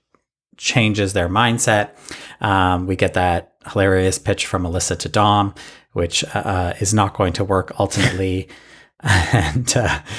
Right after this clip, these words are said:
and then we get Sarah also pitching to Dom hard and saying, like, "Look, like, Tyson and Angela have been, like, stomping all over everybody in this house s-, since they won week one,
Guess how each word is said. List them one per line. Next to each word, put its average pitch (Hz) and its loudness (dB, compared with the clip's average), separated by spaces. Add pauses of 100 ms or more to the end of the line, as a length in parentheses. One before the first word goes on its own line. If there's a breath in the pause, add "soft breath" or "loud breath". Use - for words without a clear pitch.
(140 loud breath)
and 127 2
then 135 6
we 139 6
get 123 2
Sarah 160 6
also 98 0
pitching - -6
to 104 -4
Dom 95 0
hard 113 0
and 90 0
saying, 92 0
like, 87 -2
"Look, 98 0
like, 85 -6
Tyson 98 -2
and 120 0
Angela 98 -2
have 90 -4
been, 90 -4
like, 85 -4
stomping 135 -2
all 131 2
over 123 2
everybody 101 2
in 101 -2
this 98 -2
house 85 -2 (360 loud breath)
s-, - -4
since - 0
they 85 0
won 107 2
week 117 -4
one, 98 2